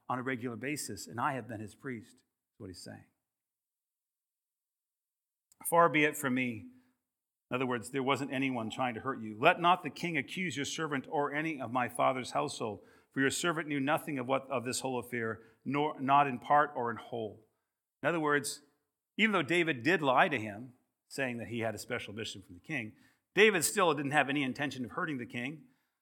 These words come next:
and nor did this priest try to hurt Saul in any way. But the king replied,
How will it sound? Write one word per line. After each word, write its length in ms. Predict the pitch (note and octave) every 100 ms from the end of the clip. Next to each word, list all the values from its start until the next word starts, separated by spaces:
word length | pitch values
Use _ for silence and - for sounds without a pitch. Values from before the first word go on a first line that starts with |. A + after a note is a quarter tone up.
| _ D#3
and 240 | D#3+ E3
nor 220 | F3+ A3
did 180 | F3 C#3+
this 180 | E3 -
priest 440 | - G3+ F3+ -
try 300 | - F3+ F3
to 100 | E3+
hurt 260 | D3+ F3 - - - -
Saul 400 | - A3+ F3+ C3+
in 80 | D3
any 160 | F3
way. 400 | F3+ A#3 B2 - - _ _ _ _ _ _
But 100 | C3
the 60 | A#2+
king 220 | - F#3
replied, 520 | E3 - D#3 D3 C3